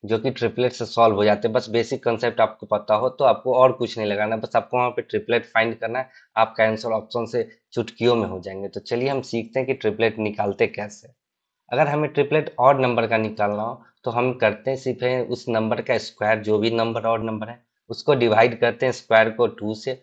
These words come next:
और उसमें प्लस माइनस पॉइंट फ़ाइव करते हैं तो हमारा ट्रिपलेट तैयार हो जाता है। For example कि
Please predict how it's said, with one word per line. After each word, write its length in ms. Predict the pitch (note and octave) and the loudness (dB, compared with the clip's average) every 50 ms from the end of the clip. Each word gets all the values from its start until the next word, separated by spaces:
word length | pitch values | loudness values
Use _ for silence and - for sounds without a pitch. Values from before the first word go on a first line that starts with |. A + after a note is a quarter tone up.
| _ _ _ _ - | _ _ _ _ -2
और 100 | A#2+ B2+ | -2 -2
उसमें 180 | B2 C#3+ C3 C3+ | 0 -2 -4 -2
प्लस 320 | - C3 C3 C#3 C3+ - B2+ | 2 4 4 4 4 4 2
माइनस 360 | B2 A2+ A2+ A#2 B2 B2 - - _ _ _ | 2 2 2 0 -2 -4 -8 -14 _ _ _
पॉइंट 240 | B2 A#2+ A2+ A#2 A2 | 2 2 2 2 0
फ़ाइव 280 | - - A#2 A#2+ A2+ A2+ - | 2 2 2 2 2 0 -2
करते 240 | G#2 G2+ - - | -2 -2 -2 -4
हैं 80 | C3 C3 | -4 -4
तो 80 | - C#3+ | -4 -4
हमारा 300 | B2 A#2 A2+ A2+ A2+ A2+ | -2 0 2 2 2 2
ट्रिपलेट 460 | A2+ - G#2+ G#2 G#2+ - C3 B2+ - - | 2 0 -2 0 2 2 2 2 2 -2
तैयार 260 | - G#2 G#2 G#2+ G2+ G2+ | -4 -2 -2 -2 -2 -4
हो 120 | A#2 A2+ | -6 -10
जाता 340 | G#2 G#2+ G2+ G2 - _ A2 | -10 -10 -10 -10 -8 _ -10
है। 540 | G#2 - - - _ _ _ _ A2 A2+ A2 - _ | -10 -10 -14 -20 _ _ _ _ -14 -14 -14 -14 _
For 160 | _ A#2+ A#2 A#2+ | _ 4 4 4
example 540 | B2 A2+ A2 G#2+ A2+ A2+ A2+ A2 A#2+ B2 A#2+ - _ _ _ _ _ _ _ _ | 4 2 0 2 2 2 2 2 0 -2 -2 -6 _ _ _ _ _ _ _ _
कि 80 | B2 | -2